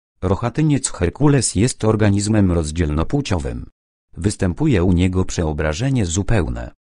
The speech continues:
Gatunek poligonandryczny. Okres godowy odbywa się od lipca do grudnia.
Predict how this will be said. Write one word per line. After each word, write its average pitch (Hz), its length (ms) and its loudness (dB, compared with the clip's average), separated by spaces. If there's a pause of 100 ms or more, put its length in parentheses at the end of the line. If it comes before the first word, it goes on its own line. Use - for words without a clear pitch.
(200)
Gatunek 117 500 0
poligonandryczny. 85 1120 0 (480)
Okres 78 380 0
godowy 90 460 0
odbywa 101 460 0
się 113 240 0
od 87 140 2
lipca 87 420 -4
do 78 100 -2
grudnia. 76 540 -2